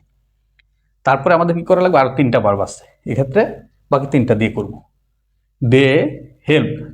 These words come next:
তারা সাহায্য করে। আস, আমাদেরকে। ইন ভেরিয়াস ওয়েজ, বিভিন্নভাবে,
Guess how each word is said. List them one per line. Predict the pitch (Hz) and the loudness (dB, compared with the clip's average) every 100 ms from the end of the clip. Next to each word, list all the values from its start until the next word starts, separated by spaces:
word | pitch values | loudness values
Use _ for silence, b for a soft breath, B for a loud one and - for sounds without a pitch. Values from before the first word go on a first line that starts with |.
| - | -8
তারা | - 143 - | -2 -2 0
সাহায্য | 165 127 117 - | 0 0 -2 -4
করে। | 104 - _ _ _ _ _ _ _ _ _ - | -6 -12 _ _ _ _ _ _ _ _ _ -2
আস, | 151 147 - - 123 | 2 2 0 -4 0
আমাদেরকে। | 127 135 123 - 95 - _ _ _ - | 0 0 -2 -6 -14 -16 _ _ _ -6
ইন | 185 147 | -2 0
ভেরিয়াস | 139 131 107 - | 2 2 0 -6
ওয়েজ, | 101 95 - _ _ _ - | -10 -10 -14 _ _ _ -2
বিভিন্নভাবে, | 147 151 135 98 | 0 2 0 -2